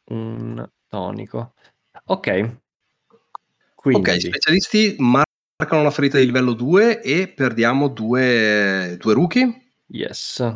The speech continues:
Speaker 1: due dei
Speaker 2: Chi muore, Marshall?
Speaker 1: Kamala Patel, giovane Bartan e la contessa Katowica Silvin Orita.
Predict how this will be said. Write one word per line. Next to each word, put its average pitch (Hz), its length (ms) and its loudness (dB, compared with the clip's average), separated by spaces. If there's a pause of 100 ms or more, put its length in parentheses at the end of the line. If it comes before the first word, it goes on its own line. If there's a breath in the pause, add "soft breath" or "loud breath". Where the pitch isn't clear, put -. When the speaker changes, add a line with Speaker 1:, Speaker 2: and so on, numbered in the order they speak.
(100)
Speaker 1:
due 107 460 -4
dei 110 220 -4
Speaker 2:
Chi - 160 0
muore, 151 360 2
Marshall? 113 460 -2 (580 loud breath)
Speaker 1:
Kamala 127 480 2
Patel, 143 960 2 (200)
giovane 120 540 -2
Bartan 135 960 -2
e 120 100 -8
la 110 180 -8
contessa 117 840 -4
Katowica 117 560 -6
Silvin 104 840 -6
Orita. - 600 -10